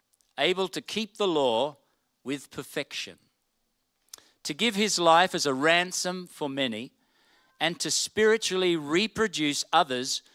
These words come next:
who were not like the first Adam, but like him." So you can see it's essential, theologically speaking,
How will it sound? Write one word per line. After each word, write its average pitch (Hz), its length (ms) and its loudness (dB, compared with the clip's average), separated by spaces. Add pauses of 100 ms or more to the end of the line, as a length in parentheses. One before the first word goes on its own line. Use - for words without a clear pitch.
(260)
who 165 160 -2
were 139 100 0
not 151 280 0
like 135 360 0
the 120 100 -8
first 135 540 -4
Adam, 113 420 -10 (760)
but 120 220 -6
like 117 300 -4
him." 101 400 -12 (1600)
So 170 140 0
you 185 120 4
can 196 140 -2
see 247 260 0
it's 208 140 -2
essential, 190 840 0 (400)
theologically 208 760 2
speaking, 151 600 -4